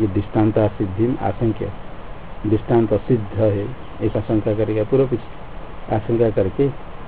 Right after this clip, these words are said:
सिद्धांत उत्तर देता है, रज्जु सर्पस्य रज्ज्वाम उत्पत्ति प्रलय, प्रलयो मनसि वा द्वैर्वा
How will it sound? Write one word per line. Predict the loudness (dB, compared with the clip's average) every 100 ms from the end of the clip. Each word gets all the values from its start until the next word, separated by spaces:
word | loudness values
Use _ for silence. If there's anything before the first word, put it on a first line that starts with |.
| -12 -12 -2
सिद्धांत | 0 4 4 4
उत्तर | 4 4
देता | 4 2 2
है, | 4
रज्जु | 4 4 2
सर्पस्य | 6 6 6 4 0 4 6 8 6 4 -4 -12 -12 -4 2
रज्ज्वाम | 6 6 8 10 10
उत्पत्ति | 6 2 4 4 6
प्रलय, | 6 10 10 10
प्रलयो | 6 0 6 8 12 12 10 8 -2 -10 -12 -12 -12 2
मनसि | 6 8 8 8 8
वा | 8 6 -4 -12 -8 -2
द्वैर्वा | 6 10 12 12 6